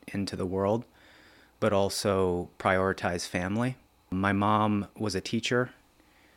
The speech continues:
She started teaching, I believe, fourth or fifth grade. And did you say you went to Kutztown?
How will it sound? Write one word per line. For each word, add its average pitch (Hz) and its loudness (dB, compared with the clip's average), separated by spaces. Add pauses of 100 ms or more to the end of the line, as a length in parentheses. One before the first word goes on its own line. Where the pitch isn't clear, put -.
(100)
She 107 0
started 120 2
teaching, 110 -2 (240)
I 95 -8
believe, 110 -4
fourth - -6 (1000)
or 92 -8
fifth - -4
grade. 87 0 (140)
And 92 -2 (1040)
did 131 0
you 165 0
say 254 -2
you 214 2
went 190 2
to - -2
Kutztown? 151 0